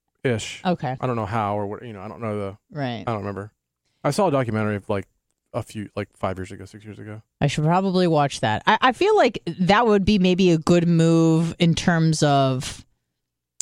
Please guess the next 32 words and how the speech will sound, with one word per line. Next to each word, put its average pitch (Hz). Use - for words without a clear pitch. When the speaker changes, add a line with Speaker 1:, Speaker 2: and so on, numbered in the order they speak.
Speaker 2:
like, 147
being 165
mo-, 151
more 160
covert, 143
because 165
you 165
expect 170
women 175
to 165
be 160
more 156
nurturing 151
and, 139
and 147
more 147
compassionate. 156
So 147
when 147
you 143
have, 147
like, 139
this -
killer 147
who's 165
a 151
woman, 139
that 160
might 165
be 170
a 156
good, 151